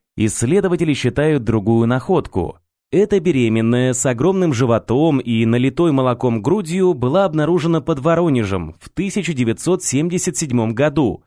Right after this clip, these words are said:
под селом Костёнки. Позднее археологи нашли в слоях, относимых к периоду девятнадцати, двадцати одной тысячелетней давности, ещё девять таких же мини-скульптур. Ситуацию, при которой скульптуры, сделанные на территории нынешней России, находят в Европе,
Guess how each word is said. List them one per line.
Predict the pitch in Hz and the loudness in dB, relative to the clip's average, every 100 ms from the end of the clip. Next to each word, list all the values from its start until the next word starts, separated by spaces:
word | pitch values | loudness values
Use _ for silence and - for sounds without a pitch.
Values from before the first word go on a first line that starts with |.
| _ | _
под | - 131 | -4 -4
селом | - 104 92 131 156 135 | -2 -2 2 2 0 -2
Костёнки. | 139 147 - - 160 139 113 - 90 73 _ _ _ _ | -2 -2 -2 0 0 2 -2 -4 -6 -6 _ _ _ _
Позднее | 101 98 98 156 185 160 | -2 0 0 0 0 0
археологи | 131 117 175 196 175 139 | -2 0 0 0 0 0
нашли | 127 - 131 | -2 -2 -4
в | - | -2
слоях, | 101 90 120 156 135 | -2 0 0 0 -2
относимых | 117 110 - 139 123 | -2 -4 -2 0 -2
к | - | -2
периоду | 123 127 127 110 101 | 0 2 0 2 0
девятнадцати, | 90 90 - 123 151 135 127 113 92 | 0 -4 -2 0 0 -2 -2 -2 0
двадцати | 98 113 143 196 | -2 -2 -2 -2
одной | 180 127 156 | 0 0 0
тысячелетней | 143 120 107 110 101 95 92 | 0 -2 -2 -2 -2 -2 -4
давности, | 87 160 156 147 123 120 | 0 0 0 -2 -2 -2
ещё | 104 92 85 175 | 0 -2 0 0
девять | 131 101 151 175 175 | -2 0 0 0 -2
таких | 120 - 127 139 | -4 -2 -2 0
же | 117 117 | 0 0
мини-скульптур. | 92 92 117 117 - 110 101 - 101 - - _ _ _ _ - | 0 0 2 0 0 -4 -2 -2 -2 -4 -16 _ _ _ _ -8
Ситуацию, | - 117 143 190 - 110 101 | -4 0 2 0 0 0 0
при | - 101 | 0 0
которой | 127 170 165 | 0 0 0
скульптуры, | - 143 127 175 170 | 0 -4 -2 0 2
сделанные | 127 98 135 131 120 113 | 2 0 0 2 2 2
на | 110 | 0
территории | 113 110 123 113 | 0 0 2 2
нынешней | 113 120 107 95 92 | 2 0 0 -2 -2
России, | 90 - 170 156 | -2 -2 -2 0
находят | 120 98 120 101 | 0 0 -2 -2
в | 90 | -2
Европе, | 101 139 196 - 180 170 131 | 0 0 -2 0 2 0 -4